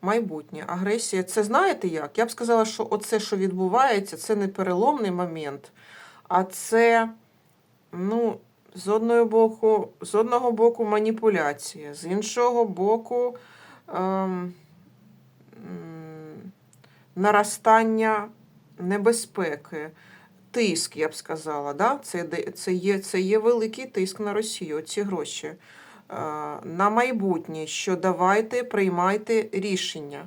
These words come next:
Це знаєте як? Або ви приймаєте рішення про закінчення війни і погоджуєтесь закінчити війну, і підете на якісь там поступки, або ми все віддаємо Україні, і будь-що буде.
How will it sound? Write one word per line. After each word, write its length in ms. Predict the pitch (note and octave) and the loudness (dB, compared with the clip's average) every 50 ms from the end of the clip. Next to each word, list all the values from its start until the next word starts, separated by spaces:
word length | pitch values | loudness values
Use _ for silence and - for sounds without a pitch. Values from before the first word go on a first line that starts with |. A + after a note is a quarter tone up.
| - _ | -18 _
Це 120 | - - | -10 -4
знаєте 380 | F3+ G#3 B3 C4+ B3 A#3 A#3+ F#3+ | 0 2 4 4 2 2 -2 -4
як? 320 | E3+ D#3+ D3 C3 - - _ _ - - - - - - | -4 -4 -4 -4 -6 -8 _ _ -20 -20 -20 -16 -2 6
Або 340 | - G#3+ A3+ A3 B3 C4 A#3+ | 6 8 8 8 4 4 6
ви 140 | G#3+ A3+ A3 | 8 6 6
приймаєте 720 | A3 G#3+ G#3 G#3 G3+ G3+ G3+ G3+ G3 F#3+ F#3+ G#3+ G#3+ G#3+ | 6 2 0 2 2 2 2 2 2 0 0 0 -2 -2
рішення 580 | A#3+ C#4+ E4+ E4 - - G3 E3+ D3+ D3+ D3+ - | 0 -2 -4 -4 -4 -6 -8 -8 -10 -12 -14 -14
про 160 | - - F#3 | -8 -6 -6
закінчення 640 | F3+ G3 F#3 F3+ F3+ F3 D#3+ - - F#3+ F3 E3+ E3+ | -4 -4 -6 -6 -6 -8 -8 -8 -8 -8 -8 -8 -8
війни 460 | E3 F3 F3 F3 E3 D3+ C#3+ - - - _ _ | -8 -8 -8 -8 -8 -8 -10 -10 -12 -16 _ _
і 100 | - F#3+ | -8 -8
погоджуєтесь 840 | F#3+ - G#3 G#3 G3 F#3 F3 E3 - - D3+ D3 C#3+ - - D3+ D#3+ | -2 -2 -2 2 2 2 2 0 -2 -6 -6 -8 -8 -10 -14 -12 -12
закінчити 560 | E3 E3 - F3+ E3 - - D#3+ E3 - D#3 | -12 -10 -10 -10 -10 -8 -10 -10 -10 -12 -12
війну, 280 | D3+ E3 F#3+ A3+ A#3+ - | -8 -6 -6 -4 -4 -6
і 100 | - G#3 | -6 -8
підете 460 | G3 G3 A3 G#3+ G3+ F3 E3 E3+ E3+ D#3 | -8 -6 -4 -4 -4 -4 -6 -8 -8 -8
на 80 | D#3+ | -6
якісь 280 | D#3+ D#3 D#3+ - D#3+ - | -8 -8 -8 -12 -16 -10
там 160 | - D#3 D3 | -8 -10 -10
поступки, 680 | - - A#3 D4+ E4 - - F#3 F3+ - - - - F#3+ - _ - - - - - - - _ - | -4 -2 -2 -2 -2 -4 -8 -10 -12 -12 -16 -16 -16 -16 -16 _ -20 -20 -20 -20 -20 -20 -20 _ 0
або 320 | - G3+ G#3+ G#3 C4 D#4+ D#4 | 2 2 4 4 2 0 0
ми 100 | C4+ A#3+ | 0 -2
все 220 | - - B3 A#3+ | -2 0 0 2
віддаємо 520 | G#3+ G#3 F#3 F#3 F#3 F3+ F#3 F#3+ G3 G3+ | 2 2 0 0 0 0 0 0 0 -2
Україні, 560 | F#3+ F#3 - F#3+ E3+ D#3 D3 C#3 C#3+ D3 D3 - | -2 -4 -6 -10 -12 -10 -10 -12 -12 -14 -14 -8
і 100 | F#3 G#3 | -6 -4
будь-що 460 | G3 G3 A#3 C4+ C#4+ - - - G#3+ | -4 -2 -2 -2 -4 -4 -2 -2 -2
буде. 380 | F#3+ D#3 C#3+ C#3+ C#3+ - - | -2 -2 -6 -8 -10 -10 -14